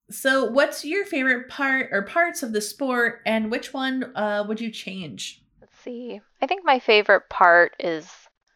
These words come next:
Speaker 2: in the builder camaraderie. Um, I think it's really great to be able to see people help each other, um, you know,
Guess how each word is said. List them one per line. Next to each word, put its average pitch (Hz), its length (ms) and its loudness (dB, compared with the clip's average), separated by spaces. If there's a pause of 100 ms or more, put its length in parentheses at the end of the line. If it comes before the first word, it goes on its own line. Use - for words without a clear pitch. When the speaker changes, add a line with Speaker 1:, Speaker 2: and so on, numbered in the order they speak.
(500)
Speaker 2:
in 160 460 -8 (380)
the 170 100 2
builder - 500 -2
camaraderie. 175 920 -4 (300)
Um, 165 500 -10 (220)
I 185 100 -10
think 175 260 -12
it's - 360 -10 (640)
really 247 240 8
great 180 280 2
to - 80 -18
be 165 240 -6 (120)
able 175 260 -2
to - 100 -10
see 151 340 -12
people 151 340 -4
help - 280 -2
each - 180 -8
other, 175 400 2 (300)
um, 170 480 -10 (160)
you 180 60 -14
know, 170 360 -10